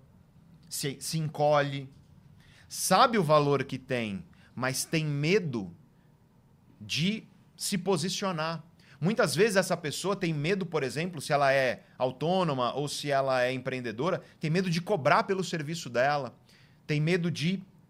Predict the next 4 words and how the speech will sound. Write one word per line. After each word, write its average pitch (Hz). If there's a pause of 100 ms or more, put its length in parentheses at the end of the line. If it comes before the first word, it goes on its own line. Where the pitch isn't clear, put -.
(220)
impor, 175
de 123
fato, 135 (720)
aquilo 147